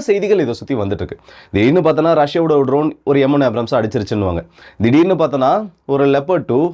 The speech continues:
லேண்ட்மைன்ல சிக்கிருச்சு, இல்ல ரஷ்யாவோட பீரங்கி டைரக்ட் ஃபேஸ் ஆஃப்லாம் இந்த இடத்துல நடந்துட்டு இருக்கு. டி செவன்டி டூ வெர்சஸ் லெப்பர்ட்ன்ற பிரச்சனைலாம் நடந்து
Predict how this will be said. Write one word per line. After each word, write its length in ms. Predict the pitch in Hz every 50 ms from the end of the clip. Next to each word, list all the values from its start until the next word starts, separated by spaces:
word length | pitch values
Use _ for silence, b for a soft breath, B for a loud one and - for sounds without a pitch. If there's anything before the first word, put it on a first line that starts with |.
| 170 - 117
லேண்ட்மைன்ல 420 | 131 147 160 160 139 120 120 131 - -
சிக்கிருச்சு, 400 | 110 - 123 104 95 - 104 92 85 82 B B B B B 117
இல்ல 100 | 123 120 110 117
ரஷ்யாவோட 380 | 127 - - 185 185 180 160 143 135
பீரங்கி 280 | 147 151 156 143 120 - - _ _ - 104 104
டைரக்ட் 320 | 123 143 160 165 - - -
ஃபேஸ் 180 | 131 131 - 131
ஆஃப்லாம் 220 | 117 139 139 131
இந்த 80 | 123 117
இடத்துல 180 | 104 120 117 110
நடந்துட்டு 240 | 107 107 110 98 92
இருக்கு. 140 | - - - - 117
டி 80 | 123 135 -
செவன்டி 260 | 135 120 110 113 110 -
டூ 80 | 156 156 143
வெர்சஸ் 260 | 131 - 123 110 107 110
லெப்பர்ட்ன்ற 360 | 104 104 131 131 123 113 110 104 -
பிரச்சனைலாம் 380 | - - 120 120 123 123 120 107
நடந்து 240 | 101 95 87 90